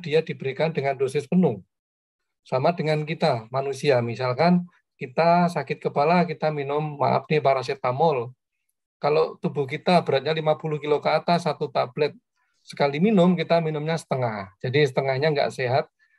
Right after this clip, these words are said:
setengahnya juga, eh, nggak sakit gitu ya. Jadi itu yang menyebabkan nanti mekanisme resistensi, sehingga kalau kita panas lagi,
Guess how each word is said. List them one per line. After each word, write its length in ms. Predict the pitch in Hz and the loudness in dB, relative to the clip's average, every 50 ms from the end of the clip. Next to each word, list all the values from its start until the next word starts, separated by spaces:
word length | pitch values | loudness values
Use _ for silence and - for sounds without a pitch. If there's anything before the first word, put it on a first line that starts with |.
| _ - | _ -6
setengahnya 400 | - - 143 139 143 143 151 156 | -4 -2 0 0 2 2 2 0
juga, 480 | 131 151 135 135 143 170 185 - - - _ _ _ _ _ _ _ _ _ | 0 -2 -2 0 2 2 2 0 -2 -10 _ _ _ _ _ _ _ _ _
eh, 480 | - 160 147 143 143 139 143 147 - | 0 2 2 2 2 0 -2 -4 -6
nggak 240 | - 170 147 156 143 | -8 -4 -4 -4 -2
sakit 400 | - 165 160 151 160 165 - - | -2 -4 -2 -2 -2 -4 -2 -2
gitu 160 | 160 151 139 | -4 -2 0
ya. 320 | 147 147 139 135 156 175 - | 0 0 0 0 -2 -2 -2
Jadi 240 | - 147 165 180 170 | -2 0 0 0 0
itu 80 | 175 202 190 | 2 2 2
yang 80 | 170 | 2
menyebabkan 480 | 160 160 160 139 139 131 131 185 185 175 | 0 -2 -2 -4 -4 -2 -2 0 0 0
nanti 240 | 160 151 196 208 202 - - - - - _ | -2 -2 -4 -4 -4 -6 -14 -20 -20 -12 _
mekanisme 480 | - 170 175 165 165 160 156 131 131 165 170 | -4 0 2 2 2 2 0 0 2 2 2
resistensi, 560 | 156 147 143 139 127 - 143 131 123 139 170 202 | 4 2 -2 -4 -4 -4 -4 -2 0 0 0 0
sehingga 240 | 185 147 143 165 | 2 2 0 0
kalau 240 | 170 175 160 160 151 | 2 2 0 0 0
kita 240 | 143 143 139 - 147 | 0 -2 -2 -2 -2
panas 320 | 135 135 139 139 135 127 | 0 0 -2 -2 -2 -2
lagi, 400 | 143 139 127 117 147 196 220 220 | -2 -2 -2 0 -2 -2 -4 -4